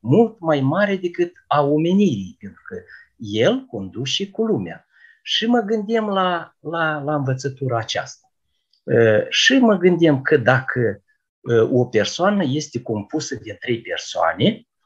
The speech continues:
deci, uh, eu mă gândeam despre mine. Deci, dacă eu sunt compus din trei persoane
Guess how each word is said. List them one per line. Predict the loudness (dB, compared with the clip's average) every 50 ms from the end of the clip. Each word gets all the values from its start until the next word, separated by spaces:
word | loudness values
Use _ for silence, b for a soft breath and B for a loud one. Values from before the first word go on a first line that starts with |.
| _ _
deci, | -4 2 4 4 4 4 2 0 2
uh, | 4 4 6 6 6 4 2 b b b b
eu | b 2 2
mă | 4 4 2
gândeam | 0 0 0 0 2 2 2 2 0
despre | -2 -4 -4 -4 -2 0
mine. | 2 2 0 0 -4 -8 -14 _
Deci, | -6 -6 -6 -4 -6 -8 -4
dacă | -4 -4 -4 -4 -6 -6 0
eu | 0 0
sunt | 0 0 -4 -6 -6 -6
compus | -6 -6 -6 -6 -6 -8 -8 -8
din | -8 -8 -12 -10
trei | -6 -4 -4 -4
persoane | -6 -10 -16 -14 -10 -6 -2 0 0 0 0 -2